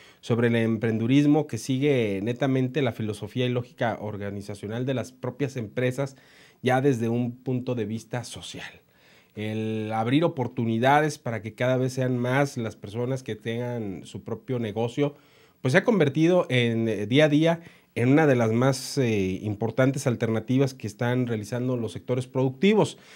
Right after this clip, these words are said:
Tan es así que la capacitación, la asesoría constante, la apertura de oportunidades, la búsqueda de alternativas, se ha convertido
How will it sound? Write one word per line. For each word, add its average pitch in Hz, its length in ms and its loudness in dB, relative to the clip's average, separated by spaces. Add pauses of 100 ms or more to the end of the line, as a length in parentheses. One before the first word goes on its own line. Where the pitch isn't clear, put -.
(200)
Tan 139 180 8
es 185 140 6
así 202 260 4
que 190 140 4
la 151 100 6
capacitación, 135 1120 2
la 127 80 0
asesoría 117 540 -2
constante, 131 840 4
la 117 100 0
apertura 123 360 -2
de 120 80 2
oportunidades, 110 880 2
la 110 140 0
búsqueda 113 420 -2
de 104 140 0
alternativas, 110 720 2 (420)
se - 140 2
ha 151 60 2
convertido 139 600 4